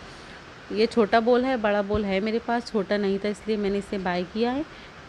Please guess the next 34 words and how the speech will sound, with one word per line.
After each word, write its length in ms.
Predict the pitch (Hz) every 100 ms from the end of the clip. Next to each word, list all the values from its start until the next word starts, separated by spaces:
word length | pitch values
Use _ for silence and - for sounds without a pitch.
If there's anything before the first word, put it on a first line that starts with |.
| -
ऑयल 200 | 202 226
बॉटल, 500 | 226 220 247 294 294
इसमें 280 | - - 214
मैं 320 | 214 214 208
सिर्फ 380 | 208 - 240 214
recipe 440 | 202 190 196 - 214
shoot 220 | - 214
करने 280 | - 196 208
के 140 | 190
लिए 200 | 214 196
ही 140 | 208 233
ऑयल 320 | - 208 202
रखूँगी। 460 | 208 202 214 214 269 - - - - - -
ये 80 | 202
बहुत 320 | 208 208 233
ही 100 | 254
अच्छी 280 | 214 - 226
लगी 260 | 220 214
मुझे, 260 | 226 214 247 311 - - -
इसमें 200 | - -
मैंने 200 | 226 240 -
ऑयल 460 | 196 220 240 240 240
इनफैक्ट 440 | 208 - 214 -
रख 120 | 185 185
ही 100 | 226
दिया 240 | 208 233 220
है। 200 | 240 330 - - - - - -
और 300 | 180 180 185
ये 120 | 208
है 160 | 220
chopping 580 | 226 - 202 180 220 240
board, 240 | 226 247 285 - - - - - - -
अ, 320 | 196 180 185 180 185 - -
fiber 500 | 202 175 175 185 202